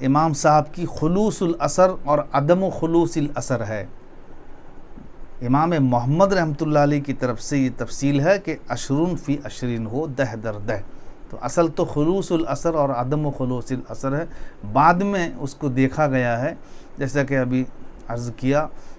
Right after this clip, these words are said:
कि वो दह दर दह में निकला है। अब इस सिलसिले में जो हदीस आई है, "इन्नल मा'a ला युनज्जिसुहु शैउन", ये हदीस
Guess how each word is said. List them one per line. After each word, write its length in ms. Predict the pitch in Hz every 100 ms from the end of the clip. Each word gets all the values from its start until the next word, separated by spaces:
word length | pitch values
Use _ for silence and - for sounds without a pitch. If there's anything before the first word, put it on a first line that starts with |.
| -
कि 60 | 127
वो 200 | 123 143
दह 200 | 120 131
दर 200 | 117 120
दह 200 | 110 113
में 120 | 101 104
निकला 280 | 104 104 92
है। 220 | - - - - - - - - - - - - - - - - - -
अब 160 | 175 226
इस 140 | -
सिलसिले 500 | - 196 - 208 208
में 280 | 208 214 202 - - - - - - - -
जो 140 | 135 156
हदीस 440 | 131 143 208 - -
आई 200 | 170 190
है, 340 | 165 170 165 - - - -
"इन्नल 320 | 151 156 160 139
मा'a 460 | 156 175 165 170
ला 200 | 151 156 160
युनज्जिसुहु 840 | 143 147 190 143 170 - 165 147
शैउन", 520 | 139 147 135 139 160 - - - - - - - 120
ये 340 | 123 170 208 156
हदीस 500 | - 143 156 196 -